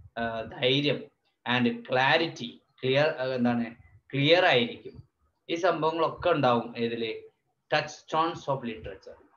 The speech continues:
ഏതില്? Classical works of literature. ഇനി എന്തിനാണ് ഈ കവിത എഴുതുന്നതെന്നറിയോ?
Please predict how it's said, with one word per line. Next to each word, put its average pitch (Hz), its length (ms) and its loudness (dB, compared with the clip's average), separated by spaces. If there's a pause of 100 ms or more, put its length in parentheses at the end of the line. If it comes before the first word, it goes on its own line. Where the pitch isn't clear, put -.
(200)
ഏതില്? 120 300 0
Classical 165 840 0 (380)
works 127 380 0
of 127 100 -4
literature. 107 540 -14 (2000)
ഇനി 262 180 6
എന്തിനാണ് 247 800 6
ഈ 262 100 0
കവിത 170 360 4 (580)
എഴുതുന്നതെന്നറിയോ? 151 920 0